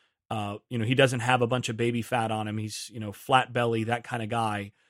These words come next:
who's bringing that level of, uh, of, of play to the, uh, to the offensive line and that level of potential. So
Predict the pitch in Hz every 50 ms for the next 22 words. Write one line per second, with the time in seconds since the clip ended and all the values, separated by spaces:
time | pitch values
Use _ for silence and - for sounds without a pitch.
0 | _ _ _ - 131 117 117 113 120 123 123 117 113 110 104 101 120 117 120 -
1 | - 117 110 113 120 123 117 117 117 110 110 - - 123 113 110 104 104 104 110
2 | - - _ _ _ _ _ _ _ _ _ - 107 101 98 98 98 101 - _
3 | _ _ _ _ - 117 110 107 104 104 - - - - _ _ _ _ _ _
4 | - 120 110 _ - - 147 143 135 117 104 101 98 - _ - - - 139 123
5 | 113 117 110 110 104 107 - _ - 107 101 101 101 - - 135 123 113 113 110
6 | 104 - 113 107 - 101 107 113 117 117 110 101 101 101 107 113 104 117 113 104
7 | 107 101 - 107 - - 123 113 104 - 90 85 87 - - 117 113 107 110